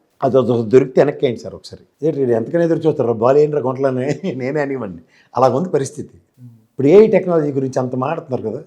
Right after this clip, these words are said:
Speaker 1: దానికి ఇప్పుడు కాన్క్లేవ్ పెట్టి దాని అవుట్కమ్, దాంట్లో నుంచి వచ్చి వైబ్రేషన్స్ రీడ్ చేస్తారు. ఇదేంటి సార్ ఈ సెమినార్లు? అసలు మీరు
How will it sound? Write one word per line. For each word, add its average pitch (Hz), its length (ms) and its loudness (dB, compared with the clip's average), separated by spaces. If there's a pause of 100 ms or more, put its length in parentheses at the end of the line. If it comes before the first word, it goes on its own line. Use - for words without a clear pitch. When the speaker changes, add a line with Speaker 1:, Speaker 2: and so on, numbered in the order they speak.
(220)
Speaker 1:
దానికి 156 180 -4
ఇప్పుడు 127 160 -6
కాన్క్లేవ్ 175 480 0
పెట్టి 151 160 -2
దాని 143 160 -2
అవుట్కమ్, 151 420 0 (360)
దాంట్లో 131 240 0
నుంచి 127 100 0
వచ్చి 120 260 -4
వైబ్రేషన్స్ 135 560 0
రీడ్ 123 240 -2
చేస్తారు. 98 400 -10 (220)
ఇదేంటి 147 180 -4
సార్ 135 140 -2
ఈ 120 60 -2
సెమినార్లు? 117 480 -6
అసలు - 420 -14
మీరు 208 260 -4